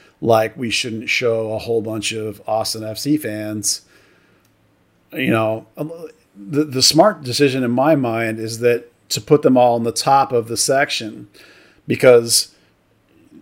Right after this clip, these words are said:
in theory, you're supposed to show the game anyway, and you only wanna, you're only gonna get, like, a couple of rows of bleed over on the front. This is the reason why they put those fake ads at the bottom of the stands during the,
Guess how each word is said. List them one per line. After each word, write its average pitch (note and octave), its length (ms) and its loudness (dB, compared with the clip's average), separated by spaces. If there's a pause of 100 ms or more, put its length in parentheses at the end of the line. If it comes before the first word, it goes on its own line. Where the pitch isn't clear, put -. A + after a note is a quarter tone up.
(100)
in B2+ 140 2
theory, D#3 380 6
you're B2+ 120 2
supposed C3 280 2
to B2 80 -6
show C3 220 0
the A#2+ 100 -4
game B2+ 340 -2
anyway, A#2+ 540 2
and A#2+ 80 0
you B2 60 -4
only C3+ 140 -2
wanna, B2+ 260 -4
you're B2+ 200 -2
only C3+ 140 0
gonna B2+ 180 -2
get, C3+ 240 0
like, B2 140 -4
a A#2 60 -8
couple C3+ 360 -2
of A#2+ 80 0
rows A#2+ 340 2
of A#2 120 -2
bleed A#2+ 220 -4
over A#2 360 0
on A2 120 -4
the A2 100 -8
front. A#2+ 340 -4 (380)
This B2+ 100 -4
is - 60 0
the D#3 80 4
reason D3 260 4
why C3+ 100 2
they C3 120 4
put C3 180 -2
those B2 220 0
fake C3+ 340 0
ads B2+ 580 2
at A#2 120 -10
the A#2+ 60 -6
bottom A#2+ 420 0
of A2+ 160 -2
the A2+ 100 -6
stands B2 480 -4
during A#2 300 -2
the, A2+ 280 -6